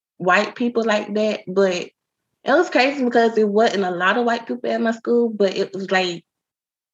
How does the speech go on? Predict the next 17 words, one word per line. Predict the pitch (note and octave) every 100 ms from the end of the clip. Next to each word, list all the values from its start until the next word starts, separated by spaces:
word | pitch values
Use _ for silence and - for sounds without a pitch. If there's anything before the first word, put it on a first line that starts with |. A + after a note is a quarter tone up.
| _ _
you | G3+ A#3
would | A#3 A3
say | A3 - G#3+ G#3+
it | F#3+
was, | G3
like, | F3+ F3 -
a | F3+
mixed | F#3+ G3 G3 - -
majority, | A#3+ E4+ A3+ G3 F#3+ G#3 A#3+ _ -
majority | G#3+ G#3+ G#3 G3
of | F3 F3
them, | E3+ E3+ - _ _ _
but | G3 A3+ A3+
it | G#3 G3 G3+ _
wasn't | - F#3+ G3+ F3 - D2+ - _ _ _ -
at | D3+ D#3
that, | D#3+ D3+